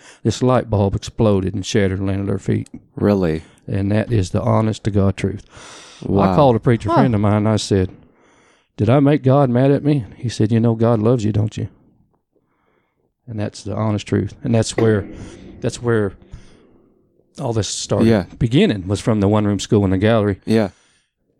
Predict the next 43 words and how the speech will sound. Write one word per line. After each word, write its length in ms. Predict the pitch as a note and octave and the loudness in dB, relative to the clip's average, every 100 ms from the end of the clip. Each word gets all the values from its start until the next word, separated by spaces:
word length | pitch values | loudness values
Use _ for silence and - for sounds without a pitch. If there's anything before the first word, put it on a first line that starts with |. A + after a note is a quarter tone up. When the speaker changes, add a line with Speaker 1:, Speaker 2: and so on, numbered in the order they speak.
| _ _ - | _ _ -10
Speaker 1:
And 300 | A#2 F#2+ F#2+ | -6 -6 -6
so 300 | - F#2+ F#2+ | -4 -2 -2
it's 180 | - | -4
like, 320 | G2 F#2+ - B2 | -8 -8 -4 0
Speaker 2:
Now, 220 | A#2+ - - | 2 0 -2
Speaker 1:
so 240 | - C3 | 0 2
Speaker 2:
first 180 | C#3 A#2+ | 2 0
Speaker 1:
much 220 | A2+ - | -6 -6
more 260 | G#2+ G#2 G2 | -2 0 -2
to, 320 | - A2 F#2+ | -2 -2 -2
to 240 | - - | -4 -4
be 140 | G2 G2+ | 0 0
told. 320 | - A2+ F#2+ | 0 0 0
That's 200 | G#2+ - | -2 0
what 80 | G#2 | 0
I'm 80 | F#2 | 0
putting 180 | C3+ A#2 | -2 -2
in 80 | |
this 140 | G2 - | -8 -4
book. 180 | C#3 A2 | -2 0
Speaker 2:
Right. 380 | A2 G#2 D#2+ - _ _ _ _ _ _ _ | 0 0 -2 -6 _ _ _ _ _ _ _
Speaker 1:
But 80 | A#2+ | 0
Speaker 2:
First 220 | C3+ C#3+ | 2 0
Speaker 1:
it, 60 | B2 | -2
but, 160 | C3+ | 0
but 80 | C3 | 2
it's 140 | C3 - | 0 2
stories 320 | C3+ A#2+ G2 | 2 2 0
like 240 | A#2 A2+ | -2 0
that. 420 | G#2+ A#2 G2 - - _ _ - - | 0 0 0 -6 -18 _ _ -20 -12
Speaker 2:
First 360 | - B2+ C#3 G#2 | -2 0 0 -2
Light 340 | F#2 F#2 - | 0 0 -2
is 260 | - F#2 - | -2 -4 -4
this 280 | F#2+ F2+ - | -4 -2 -4
gorgeous 520 | - F#2+ F#2 F#2 - | -2 0 0 0 -2
photo 380 | - F2+ D2+ D2+ | -2 0 2 0
of 180 | - E2 | -2 -2
yours 420 | D#2 A#1 D2+ - | 0 0 -2 -4
that 120 | - | -2
you 160 | D#2 D#2 | -2 -4
took. 400 | - - - - - - - | -4 -4 -6 -20 -20 -16 -6
It's, 300 | A2 - - - | -4 -4 -8 -4
it's 360 | - - - | -4 -6 -12